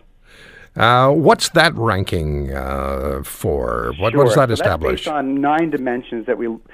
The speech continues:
Speaker 2: we rate countries on. And again, this is about how are, how do these dimensions impact the, the, the, the G D P and the, and the business success and growth of a nation. So it's more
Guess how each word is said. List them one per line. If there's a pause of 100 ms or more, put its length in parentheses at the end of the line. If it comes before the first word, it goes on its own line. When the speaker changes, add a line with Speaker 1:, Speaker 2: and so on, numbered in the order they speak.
(160)
Speaker 2:
we
rate
countries
on.
And
again,
this
is
about (240)
how
are,
how
do
these
dimensions
impact
the, (280)
the,
the,
the
G
D
P
and
the,
and
the
business
success
and
growth
of
a
nation.
So
it's
more